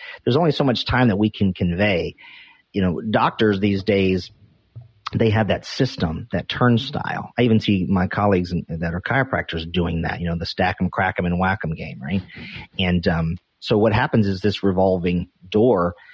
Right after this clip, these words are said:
and it's a short encounter, and the patients are then going out, getting on the internet, looking for answers that they didn't make time,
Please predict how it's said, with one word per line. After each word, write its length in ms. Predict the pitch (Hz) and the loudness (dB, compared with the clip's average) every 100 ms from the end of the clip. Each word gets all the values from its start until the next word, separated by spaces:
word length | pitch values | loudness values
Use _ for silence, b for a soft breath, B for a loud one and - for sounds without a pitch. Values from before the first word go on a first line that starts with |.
| B _ | B _
and 160 | 101 95 | 0 2
it's 120 | 92 | 0
a 60 | 90 | 0
short 260 | - 123 | 0 2
encounter, 440 | 104 - 127 131 98 | 0 2 4 4 4
and 180 | 95 | 2
the 40 | 92 | 2
patients 420 | 123 131 110 101 | 2 2 2 4
are 80 | 98 | 2
then 280 | 101 117 104 | 4 4 4
going 360 | 104 98 98 | 4 4 2
out, 420 | 131 123 95 - - 98 | 2 2 2 0 -12 -4
getting 260 | 107 120 113 | 2 4 6
on 120 | 101 | 6
the 80 | 104 | 6
internet, 260 | 120 98 | 6 4
looking 360 | 104 123 - 101 | 2 2 4 2
for 140 | 92 | 2
answers 380 | 98 101 90 90 | 2 2 0 -2
that 100 | 85 | 0
they 100 | 101 | 2
didn't 180 | 107 85 | 2 2
make 160 | 90 - | -2 -2
time, 500 | - 160 123 87 | 0 2 2 2